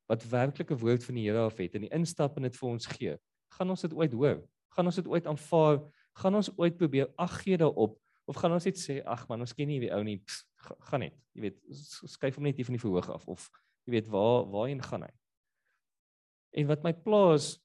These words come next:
in die laaste twee jaar is daar klomp ouens wat in die wêreld gesê het dat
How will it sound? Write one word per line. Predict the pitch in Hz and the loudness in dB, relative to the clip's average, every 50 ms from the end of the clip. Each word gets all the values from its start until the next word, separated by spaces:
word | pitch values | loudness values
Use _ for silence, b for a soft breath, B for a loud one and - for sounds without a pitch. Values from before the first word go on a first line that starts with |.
| _ _ - | _ _ -10
in | 139 | -6
die | 139 | -4
laaste | 123 110 107 127 143 - 190 | 0 4 4 4 4 2 -4
twee | - - 160 160 151 | -6 -2 -2 0 2
jaar | 139 117 113 113 113 | 4 6 6 6 6
is | 117 117 | 4 2
daar | 127 117 120 | -2 -6 -4
klomp | - 165 170 165 - | -2 -2 0 0 0
ouens | - 113 117 120 117 | 0 0 2 0 -2
wat | 117 117 117 | -4 -8 -8
in | 120 113 98 | -8 -6 -2
die | 101 | 0
wêreld | 101 101 107 107 104 | 2 2 2 2 0
gesê | - - - - - 98 92 95 | -4 -10 -10 -6 -2 0 0 0
het | 95 90 | 0 0
dat | 95 90 87 | -2 -2 -2